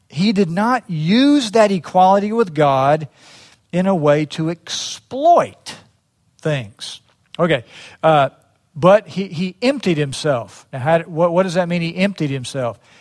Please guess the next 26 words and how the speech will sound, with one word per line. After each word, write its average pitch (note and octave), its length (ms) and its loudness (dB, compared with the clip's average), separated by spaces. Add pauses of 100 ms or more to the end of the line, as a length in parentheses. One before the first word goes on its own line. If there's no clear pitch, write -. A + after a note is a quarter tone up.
He E3+ 120 0
took G3+ 260 0
on G#3 160 4
the G#3 100 2
form. F#3+ 680 2
There's E3 240 -2
that F#3+ 160 0
word G3 200 2
again. C#3+ 380 -4 (220)
He F3 120 0
was E3+ 180 -2
in F3+ 100 0
the D#3+ 80 0
form F#3+ 320 2
of B2+ 120 -2
God, G3 480 2 (220)
but E3+ 100 -2
he D#3+ 80 -2
took F#3 220 -6
on F3+ 140 0
the D#3+ 80 -2
form G#3 720 0
of F3+ 180 0
a F#3 80 2
slave. E3 800 0 (1300)
He F#3 480 0